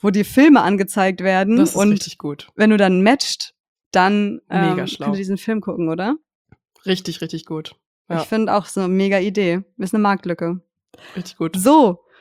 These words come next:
Speaker 1: wir schließen hoffentlich auch für euch eine Marktlücke mit unserem, äh, geilen, äh, Mama-Podcast hier. Und, ähm, das wird jetzt, glaub ich, die längste Folge, die es bisher, ähm, online, äh, bei uns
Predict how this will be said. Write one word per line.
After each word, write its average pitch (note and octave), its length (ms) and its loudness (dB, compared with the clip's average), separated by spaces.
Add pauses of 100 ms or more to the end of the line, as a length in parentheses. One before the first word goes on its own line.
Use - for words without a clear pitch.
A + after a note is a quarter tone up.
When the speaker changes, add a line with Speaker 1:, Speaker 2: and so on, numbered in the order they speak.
(140)
Speaker 1:
wir C4+ 540 4
schließen B3+ 420 2
hoffentlich A#3 400 2
auch A#3+ 80 0
für - 160 0
euch F3 260 0
eine F3+ 140 0
Marktlücke E3+ 600 -2
mit G#3+ 160 -2
unserem, F#3 480 -2
äh, F3 200 -4
geilen, F#3 520 -2
äh, F3 260 -4
Mama-Podcast F3+ 800 -4
hier. F#3+ 300 -2 (640)
Und, G#3 300 0
ähm, G3 220 2
das G3+ 300 -4
wird A3 120 -2
jetzt, A#3 120 -2
glaub A3 140 0
ich, G#3+ 80 -6
die G3 80 -8
längste G#3 360 -2
Folge, A3+ 380 -2
die A3 320 -2
es A#3+ 160 -6
bisher, A3+ 720 -4
ähm, G#3+ 360 0 (220)
online, A3+ 720 0
äh, - 20 -2
bei G3+ 120 -2
uns A3+ 460 -2